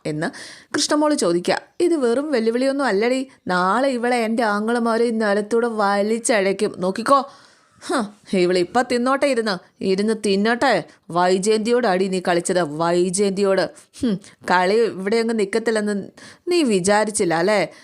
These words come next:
നീ എന്താ വിചാരിച്ചേ? എനിക്ക് ആരും ഇല്ലെന്നോ? എനിക്ക് ഡസൻ കണക്കിന് കുടുംബക്കാരുണ്ടടി. എല്ലാവരും കൂടി ഇങ്ങ് വരൂടി. വൈജയന്തിയുടെ തനിക്കോണം നീ നാളെ കാണാൻ പോകുന്നേ ഉള്ളൂ." "ആരൊക്കെയാ അമ്മേ വരുന്നത്?" എന്ന് ബബിത. "ആ,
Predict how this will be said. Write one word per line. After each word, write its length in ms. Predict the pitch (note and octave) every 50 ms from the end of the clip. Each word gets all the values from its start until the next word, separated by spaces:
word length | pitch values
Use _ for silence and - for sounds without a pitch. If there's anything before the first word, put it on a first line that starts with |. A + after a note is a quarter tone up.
| - _ -
നീ 120 | D4+ F4
എന്താ 160 | F#4 F4 F#4+ F4+
വിചാരിച്ചേ? 640 | F4 D#4+ C#4 D4 C#4+ D4 C4+ - D4 C#4+ D4 D#4+ -
എനിക്ക് 260 | C#4+ D4 C#4+ C#4+ -
ആരും 280 | C4+ C4 A#3+ B3 C4 B3+
ഇല്ലെന്നോ? 640 | A3+ G3+ G3 G3+ G#3+ A#3 A#3+ A#3 A3 F3+ D#3+ E3+ - - - - - - -
എനിക്ക് 200 | B3 C#4 D4+ D#4+
ഡസൻ 560 | C4 G3+ G#3 G3+ G3 F#3+ G3 - B3+ C4 C4
കണക്കിന് 300 | C#4 C4 C4 C4 C#4 D4
കുടുംബക്കാരുണ്ടടി. 1000 | D4 D4 - A3+ A3 G#3+ A3 A#3+ A#3+ B3+ B3+ B3+ C4 C4 B3+ A#3 B3 B3 B3 A#3 - - - - - -
എല്ലാവരും 420 | A#3 G3+ G3+ G#3 A3 A3+ A#3 A3+ A3
കൂടി 140 | A#3+ B3 B3+
ഇങ്ങ് 140 | A#3+ C4
വരൂടി. 420 | C4 B3+ A#3+ A#3 B3 B3+ C4 B3+ B3+
വൈജയന്തിയുടെ 600 | G#3 G3+ G3 F#3 F#3 F#3 G3+ F#3+ G3 A3 A3+ A#3 A#3 A#3
തനിക്കോണം 560 | G#3+ G3+ G3+ A3+ A3 - A#3+ A3+ A#3+ A#3+ A3+
നീ 140 | G#3+ G#3+ A3+
നാളെ 320 | A3+ G#3+ G#3+ G#3 A3 A3+ A3+ -
കാണാൻ 400 | G#3 G3+ G3 G#3 G#3+ A3+ B3 A#3+
പോകുന്നേ 340 | A#3 G#3+ G3 F#3+ G3+ A3 A#3+
ഉള്ളൂ." 380 | A3+ F#3+ F3+ G3 F3+ - - _ _ - - - - - - - -
"ആരൊക്കെയാ 480 | G3 G#3 A#3 B3+ D4 D#4 D4+ F4+ F#4+ G4
അമ്മേ 160 | F4+ E4+ E4
വരുന്നത്?" 580 | D4 C4 A#3 G#3 G#3 G3+ G3 G3+ A#3 D4+ G#4 - -
എന്ന് 180 | A3+ A#3 G3+ G#3
ബബിത. 320 | G3 F#3+ F3 E3+ F#3 F3+ F3 - - - _ _ _ _ _ _ _ _ _ _ _ _ _ _ _ _ -
"ആ, 240 | A3 F#3+ F3 E3 D#3+